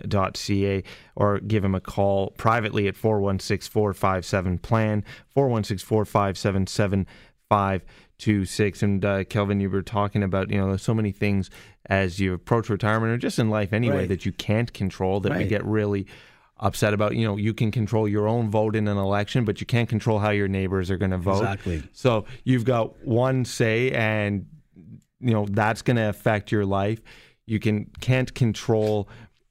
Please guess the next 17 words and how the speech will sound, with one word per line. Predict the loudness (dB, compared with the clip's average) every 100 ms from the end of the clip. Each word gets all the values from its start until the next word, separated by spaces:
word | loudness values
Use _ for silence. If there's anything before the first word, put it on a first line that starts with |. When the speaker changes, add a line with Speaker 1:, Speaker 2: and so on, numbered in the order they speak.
| _
Speaker 1:
necessarily | 0 2 0 0 0 2 0
the | -2
stock | -2 0 2 2 0
market | 2 2 2 0 0 -2
Speaker 2:
No. | -2 0
Speaker 1:
because | -2 0 2 2
it's | -2 -8 -20 _ _ _ _
so, | _ -2 0
so | 0 2 2
many | 2 0 0
moving | 0 0 0
parts | 2 2 2
and | -2 0
so | 0
organic. | 0 0 -2 0 0 -2 0
And | 0
Speaker 2:
Right. | 0 -4 -8